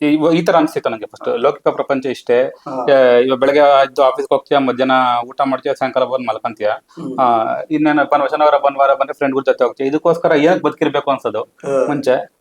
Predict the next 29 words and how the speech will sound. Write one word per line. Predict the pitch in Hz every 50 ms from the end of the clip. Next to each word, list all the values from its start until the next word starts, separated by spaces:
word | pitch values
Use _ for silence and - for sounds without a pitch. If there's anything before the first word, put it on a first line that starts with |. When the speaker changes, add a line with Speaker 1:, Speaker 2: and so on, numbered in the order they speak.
| _ _
Speaker 1:
ಎಲ್ಲ, | 147 147 156 156 165 156 151
ಎಲ್ಲ | 147 143 151 170
ಮಾಡಾಯ್ತಲ್ಲ, | 165 160 151 156 156 151 151 - 147 139 139 139 127
ಇನ್ನೇನಿದೆ | 117 113 - 139 151 156 160 160 147 135 147 143
ಜೀವನದಲ್ಲಿ | - 139 143 139 139 135 131 139
ಅನ್-, | 135 131 - -
ಅಂತ | 127 131 -
ಅನ್ಸೋದು. | 139 127 - - 131 117 -
Speaker 2:
ಹಾ. | 107 - _ - - 143 135 131 123 123 -
Speaker 1:
ಈ | 143 139
ಆಧ್ಯಾತ್ಮದ | 135 131 147 160 170 175 170 175 170 160
ಮೇ-, | 160 156 151 151 151 151 143 143 -
ಕಡೆ | - 147 147 147
ಬಂದ್ಮೇಲೆ | 131 127 131 151 175 190 160 123 110 123 151 160 - - _ _ _ _ _ _ _ _ _ 107
ಬೇರೆದೇ | 107 120 147 156 180 180 175
ಇದೆ | 165 156 160
ಪ್ರಪಂಚ. | 160 - 127 - 139 139 135 120
Speaker 2:
ಹ್ಮ್. | 104 - - _ _ - 170 147
Speaker 1:
ಪ್ರಪಂಚ | 135 - - 156 147 156
ಬೇರೆದೇ | 156 131 127 131 143 143 135 143
ಇದೆ. | 139 143
ನಾವ್ | 135 131 131 127
ನೋಡಿರೋದು | 123 135 147 151 147 143 123
ಎಲ್ಲಾನು | 117 120 127 147 147 151
ಸುಳ್ಳೆ. | 139 - 127 120 123 131 135 - - _ _ _ -
Speaker 2:
ಹ್ಮ್. | 160 147 151 151
Speaker 1:
ಅಲ್ಲಿ | 135 127 135
ತನಕ, | 131 143 139 131 139
ಆ, | 131 135 135 139 127 127 131